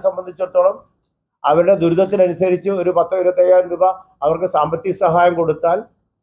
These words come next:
അതിനനുസരിച്ച തുക അനുവദിച്ചു കൊടുത്താൽ ആ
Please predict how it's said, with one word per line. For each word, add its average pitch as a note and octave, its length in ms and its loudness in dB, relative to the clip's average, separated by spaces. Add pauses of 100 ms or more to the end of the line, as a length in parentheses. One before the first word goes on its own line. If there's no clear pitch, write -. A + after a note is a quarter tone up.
(420)
അതിനനുസരിച്ച E3+ 560 4 (120)
തുക E3 120 0 (100)
അനുവദിച്ചു E3+ 400 -2
കൊടുത്താൽ E3 360 0 (760)
ആ G3+ 100 2